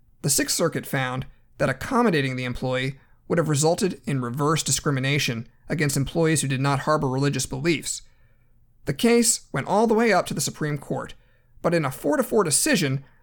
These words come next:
the Supreme Court was unable to effectively resolve the issue. As a result of the decision in Dewey, a Democratic senator from West Virginia named Jennings Randolph went on a rampage.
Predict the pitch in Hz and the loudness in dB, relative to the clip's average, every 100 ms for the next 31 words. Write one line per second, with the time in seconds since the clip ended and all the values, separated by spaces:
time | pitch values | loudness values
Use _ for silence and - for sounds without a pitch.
0 | - - 175 - 247 - 180 160 156 - | -4 -2 0 2 2 2 0 0 -2 0
1 | 214 170 160 156 - - - - 180 139 | 0 2 2 0 -2 -20 -10 -2 -2 0
2 | 196 202 190 175 160 139 131 135 139 202 | 0 2 2 2 2 2 0 0 0 2
3 | 208 131 107 - - - - _ _ - | 2 0 -4 -10 -12 -12 -18 _ _ -20
4 | - - - _ 170 240 262 165 120 131 | -20 -20 -20 _ 0 2 2 2 0 0
5 | 143 - - - - 156 139 - 247 226 | 0 -4 -14 -8 -4 -2 0 2 4 4
6 | 165 131 165 151 160 - - _ _ - | 2 2 2 0 -4 -16 -20 _ _ -2
7 | 156 240 247 226 208 - 170 160 151 147 | 0 0 2 2 2 2 0 0 0 -2
8 | 131 127 185 - 202 139 135 131 127 131 | -2 -2 -2 0 0 0 -2 -2 -2 -4
9 | - _ - 131 123 170 196 170 127 147 | -10 _ -4 -4 0 0 2 0 0 0
10 | 151 147 147 143 - _ _ 160 190 202 | 0 0 0 -2 -10 _ _ 0 0 0
11 | - 156 160 156 127 143 170 151 139 113 | -6 -4 0 0 -2 0 0 0 -2 -4
12 | 117 - - | -8 -14 -16